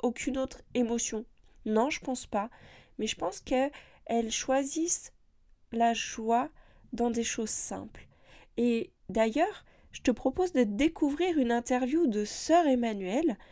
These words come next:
C'est une personne qui m'a beaucoup interpellée au sujet de la joie. Et quand j'ai découvert cette interview, euh, au départ, je voulais te sélectionner un petit extrait pour te le mettre dans le podcast,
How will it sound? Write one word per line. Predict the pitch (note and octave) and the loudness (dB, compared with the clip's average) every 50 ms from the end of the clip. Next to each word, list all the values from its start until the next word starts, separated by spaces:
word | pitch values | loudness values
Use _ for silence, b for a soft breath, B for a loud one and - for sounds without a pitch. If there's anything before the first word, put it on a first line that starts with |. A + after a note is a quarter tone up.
| b b b b | b b b b
C'est | b - - - G#3+ A3 A#3 - - | b -8 -4 -2 0 0 -2 -2 -6
une | G#3 G3 G3+ | -8 -8 -8
personne | - - - D4+ E4+ F4 - - A#3+ C4 F4 F#4+ | -10 0 2 2 2 2 0 0 0 2 2 0
qui | F4+ - - - | -4 -6 -8 -6
m'a | G3+ G3 F#3 F#3 | -2 0 0 -2
beaucoup | F#3 - B3 C#4+ D4+ - - G#4 A4 E4 | 0 2 2 2 2 4 4 4 4 4
interpellée | C4 - C#4 C4 - - - - - C4 B3+ A#3+ A3 G#3 A#3+ D4 D4 | 4 2 0 0 0 -2 -12 -4 2 4 4 4 4 2 2 2 2
au | A#3+ G3 | 2 0
sujet | G3 - - - - G#3 C4 C#4+ | -2 -4 -6 -6 -2 0 0 0
de | A3+ G#3+ | 2 0
la | G#3+ G3+ G3 | 0 0 -2
joie. | F#3+ F3+ F3 F3 E3+ - - B B B B B B B B - | -2 -4 -4 -4 -4 -6 -8 B B B B B B B B -2
Et | - A3 A3 - - - - | 0 2 2 2 -2 -4 -8
quand | - - F4 | -2 -2 -2
j'ai | F#4+ - D#4 B3 | 0 2 0 2
découvert | G#3+ A3+ A3 - - - A3 G#3 G#3+ A3+ D4 E4 - | 2 -2 -4 -4 -6 -6 -4 0 2 0 0 0 -2
cette | - - F3+ F3+ - | -4 -4 -4 -4 -4
interview, | A#3 A#3+ B3+ - A3 G#3 G#3 G3 F3+ F3+ F#3+ A3 D4 B B B B B B B B - | -4 -4 -2 -4 -4 -4 -6 -6 -6 -6 -4 -6 -6 B B B B B B B B -6
euh, | G3 F#3+ F#3 F3+ - | -4 -4 -4 -4 -2
au | - G#3 | -4 -2
départ, | F3 G3+ G#3+ G#3+ C#4 D#4 D#4 | -2 -2 -2 2 4 2 2
je | D4+ - | 2 -2
voulais | - G#3+ G3+ G#3+ A#3 | -4 -2 -2 -2 -2
te | - | -4
sélectionner | - - G3+ F#3+ - - - - G#3+ G#3+ A#3+ A#3+ - - | -2 -2 -2 -2 -4 -6 -2 -2 0 0 0 -2 -2 -2
un | G3 F#3+ | -4 -4
petit | F#3 - - D4 C#4 - | -4 2 2 2 2 2
extrait | B3 A3 - - - - - - - B3 B3 B3 B3 b b b b b | -2 -2 -2 -4 -4 -4 -8 -2 0 0 0 0 -2 b b b b b
pour | - G3+ - | -8 -8 -6
te | - - A3 | -2 -2 0
le | G#3 | 0
mettre | A3+ B3+ B3 | 0 -2 -2
dans | A3 G3 | 0 -2
le | F#3 F3 | -4 -2
podcast, | - - G#3 - - - - E4 F#4 - - - | 0 0 0 0 0 0 2 2 2 0 -4 -16